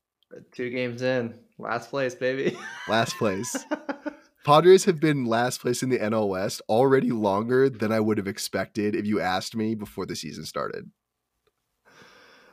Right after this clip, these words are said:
Speaker 1: Uh, the only team with two losses.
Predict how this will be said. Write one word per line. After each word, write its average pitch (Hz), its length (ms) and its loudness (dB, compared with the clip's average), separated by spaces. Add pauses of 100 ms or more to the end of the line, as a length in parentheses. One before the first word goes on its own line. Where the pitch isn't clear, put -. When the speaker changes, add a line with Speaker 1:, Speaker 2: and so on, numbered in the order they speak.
Speaker 1:
Uh, 196 460 2 (680)
the 170 240 0
only 160 280 0
team 156 260 -2
with 135 140 -6
two 127 180 -6
losses. 123 600 -10